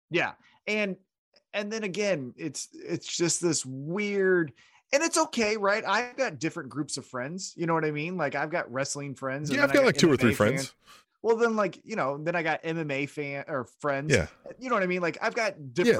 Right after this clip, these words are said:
Speaker 2: Yes.
Speaker 1: interests. I don't have to just be, "Hey,
Speaker 2: Yeah,
Speaker 1: Spanish
Speaker 2: I've got
Speaker 1: Festival."
Speaker 2: barbecues where I can't, like, invite some people because the other people won't like 'em,
Speaker 1: Right,
Speaker 2: right? <laughs>
Speaker 1: exactly.
Speaker 2: Yeah.
Speaker 1: So it makes sense for that. But I guess with, with Trent Beretta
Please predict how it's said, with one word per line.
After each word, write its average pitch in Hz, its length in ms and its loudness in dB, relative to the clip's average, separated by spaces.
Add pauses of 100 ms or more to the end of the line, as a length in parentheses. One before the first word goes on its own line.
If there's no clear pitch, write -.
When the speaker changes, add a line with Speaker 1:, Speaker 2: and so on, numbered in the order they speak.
(120)
Speaker 2:
Yes. 147 40 0
Speaker 1:
interests. 170 340 -6
I 202 40 -2
don't 214 180 -6
have 180 200 -4
to 175 60 -10
just 156 280 -2
be, 143 320 -4 (260)
"Hey, 165 120 0
Speaker 2:
Yeah, 147 40 -4
Speaker 1:
Spanish 170 280 4
Speaker 2:
I've 160 100 6
got 202 80 4
Speaker 1:
Festival." 190 240 6
Speaker 2:
barbecues 135 480 6
where 113 100 8
I 104 100 6
can't, 123 220 4
like, 104 140 6
invite 104 240 6
some 127 240 6
people 107 240 4
because 95 240 4
the 104 100 8
other 104 120 6
people 92 360 4
won't 87 160 2
like 78 220 2
'em, - 120 -18
Speaker 1:
Right, 285 120 2
Speaker 2:
right? 226 140 4
<laughs> - 20 0
Speaker 1:
exactly. 175 420 2
Speaker 2:
Yeah. 101 140 6 (240)
Speaker 1:
So 254 120 -2
it 240 140 4
makes 311 240 -4
sense 262 300 -4
for 196 140 -10
that. 175 340 -2 (100)
But 208 140 -2
I 214 80 -2
guess 269 260 -2
with, 208 320 -4
with 185 220 -8
Trent - 260 -8
Beretta 160 540 0